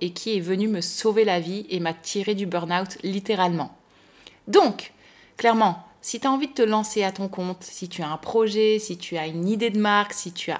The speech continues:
envie de foncer dans l'entrepreneuriat, viens écouter les quelques épisodes qui arrivent.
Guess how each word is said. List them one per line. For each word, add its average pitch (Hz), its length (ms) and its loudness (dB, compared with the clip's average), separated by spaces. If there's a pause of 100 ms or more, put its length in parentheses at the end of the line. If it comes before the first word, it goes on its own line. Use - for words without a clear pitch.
envie 214 500 -2
de 170 120 0
foncer 214 380 -2
dans 202 80 0
l'entrepreneuriat, 196 840 -2 (460)
viens 208 220 4
écouter 214 640 0
les 190 100 -2
quelques 190 320 -4
épisodes 175 320 -2
qui - 160 -4
arrivent. 185 400 -2